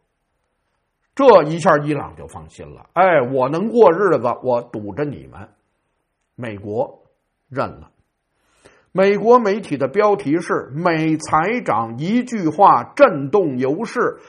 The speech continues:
美油急跌百分之六，跌破九十三美元。”好几家美国媒体，彭博什么的都用的是这个标题，就贝森特说的这段话，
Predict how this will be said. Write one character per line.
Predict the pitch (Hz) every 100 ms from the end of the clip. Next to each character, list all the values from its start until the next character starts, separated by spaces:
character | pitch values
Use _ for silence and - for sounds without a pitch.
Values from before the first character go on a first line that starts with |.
| - -
美 | 165 160 151
油 | 143 151 180 247 -
急 | 185 202 247
跌 | 254 226 220 196
百 | 151 101 107
分 | 190 196
之 | 185 220
六， | 220 170 - -
跌 | 247 226 214
破 | - 196 123 -
九 | 127 101
十 | - 139
三 | 113 160
美 | 131 82
元。” | 82 87 _ _ _ _ _ _ _ _ _ _ _ _ _ _ _ _ _ _ _ _ _ _
好 | - 202
几 | 196 160
家 | 160 175
美 | 143 120
国 | 143
媒 | 135 135
体， | 110 104
彭 | 101 120 139
博 | 127 127
什 |
么 | 117
的 | 120
都 | 117 220 202
用 | 185 127
的 | 120
是 | 120
这 | 107
个 | 87
标 | 104 101
题， | 95 87 - -
就 | 240 - -
贝 | 165
森 | 151 151
特 | 156 -
说 | 135
的 | 131
这 | 120
段 | 113 113
话， | 127 127